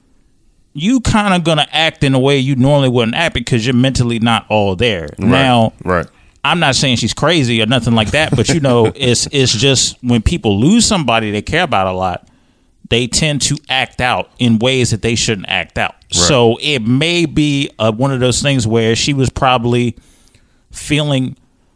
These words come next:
Speaker 1: a bit more betrayed than she needed to be. 'Cause I think had not that happened, she probably would have been like, "Okay, it was a joke. I understand." That's what I'm assuming. I don't know her personally, obviously.
Speaker 2: Right.
Speaker 1: But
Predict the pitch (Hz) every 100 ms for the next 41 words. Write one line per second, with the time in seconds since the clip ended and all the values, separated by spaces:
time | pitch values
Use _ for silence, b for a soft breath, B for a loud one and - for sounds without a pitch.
0 | _ _ - 98 87 151 151 107 127 151
1 | 131 123 - 165 147 127 117 - 117 95
2 | 190 247 175 160 147 131 196 311 208 160
3 | 175 165 147 180 175 156 147 123 196 196
4 | 135 220 165 143 123 123 113 107 - 120
5 | 120 113 110 95 92 98 101 92 98 95
6 | 95 92 87 - 107 95 82 78 143 -
7 | 143 120 98 - - 104 78 - 117 127
8 | 107 104 92 - 127 117 87 87 82 90
9 | 76 - - - 101 95 82 120 135 120